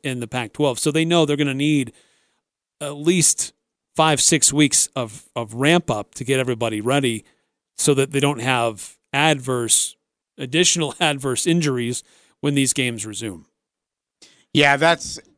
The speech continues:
Speaker 2: Eric, it's so fluid, and you just don't know what the result's gonna be. Uh, I mean, Baylor, Houston being postponed. That game was scrambled together in just, uh, it didn't take long, but it was scrambled together, and now it has to be postponed because of covid nineteen issues.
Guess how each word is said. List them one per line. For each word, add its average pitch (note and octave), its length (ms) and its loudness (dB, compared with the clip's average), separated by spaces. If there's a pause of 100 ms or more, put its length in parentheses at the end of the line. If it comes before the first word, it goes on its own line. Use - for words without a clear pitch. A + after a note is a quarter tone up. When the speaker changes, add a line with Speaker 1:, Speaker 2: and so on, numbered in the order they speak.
(240)
Speaker 2:
Eric, E3 240 4
it's - 160 -6
so F3 240 2
fluid, D3 580 0
and D3 240 -2
you D3 60 0
just D#3+ 240 -2
don't E3+ 100 4
know E3 80 4
what D#3+ 120 0
the D3+ 80 -2
result's C3+ 420 0
gonna C3 180 -2
be. C3 440 2 (380)
Uh, A#2 600 4 (840)
I A#2+ 140 0
mean, C#3 160 4
Baylor, D3 400 2
Houston C#3 500 -2
being C3 240 2
postponed. C3+ 560 2
That E3 140 2
game G#3 140 2
was C3 140 -2
scrambled C3 360 0
together A#2 420 0 (400)
in C3+ 300 2
just, - 380 -2
uh, A#2 60 0
it A#2+ 260 0
didn't F#3+ 200 0
take D#3+ 260 0
long, C#3+ 420 4 (520)
but C#3 80 2
it D#3+ 40 4
was F3+ 120 0
scrambled D#3+ 460 2
together, D3 400 0
and B2+ 100 0
now D#3 180 4
it C3+ 60 0
has C#3+ 180 -4
to - 60 -18
be C3 100 -4
postponed C#3+ 580 0
because A#2+ 280 -4
of A#2 100 -6
covid C3 300 0
nineteen B2+ 440 0
issues. G#2+ 460 -6